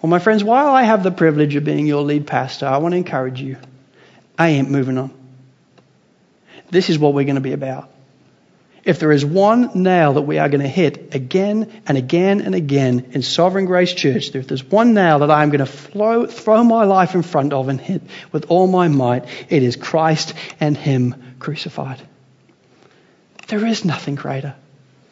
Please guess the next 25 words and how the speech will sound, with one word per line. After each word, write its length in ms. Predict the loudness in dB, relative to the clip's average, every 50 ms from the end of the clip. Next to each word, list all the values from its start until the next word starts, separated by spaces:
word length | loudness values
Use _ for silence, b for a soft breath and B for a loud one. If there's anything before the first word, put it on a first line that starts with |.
| b b b b b _
There's 180 | -12 -10 -6 -4
nothing 460 | -2 -2 -2 -2 -2 -2 -2 -2 -2
more 140 | -2 -2 -4
primary. 520 | -4 -4 -4 -2 -2 -2 -4 -6 -8 -10 -14 -18 -20 -20 _ _ _ _ _ -20 -20 -20 -20 -20 -20 -20 b b b b b b b b b _
David 400 | 2 4 4 6 4 4 2 0
Pryor, 560 | 0 2 4 4 6 6 4 4 2 0 -4 -10 -18 -20 -20 -20 -8 -2
the, 160 | 0 0 0
the 140 | 0 -2 0
theologian, 640 | 2 2 4 4 4 6 6 6 4 4 4 2
he 100 | 2 2
said, 240 | 4 4 2 2 2
"We 140 | 2 2 4
must 300 | 4 4 2 2 0 0
never 460 | 0 2 2 2 2 2 2 4 4
move 420 | 4 6 6 4 4 2 0 -2 -2
on 360 | 2 4 4 6 6 6 4 2
from 200 | 2 0 0 0
the 80 | 0
cross, 500 | -2 -6 -8 -8 -8 -8 -10 -18 -20 -20 -20 -20 _ _ _ _ _ _ _ _ _ _ _ B B B B B B B 0
only 440 | 2 4 4 6 6 6 6 6 4
to 160 | 4 4 4
a 40 | 6
more 280 | 6 6 6 6 6 4
profound 600 | 2 0 -4 -2 0 2 2 4 4 4 2 2
understanding 1080 | 0 0 0 0 0 -2 -4 -6 -6 -4 -2 0 0 2 2 2 2 2 0 0 -2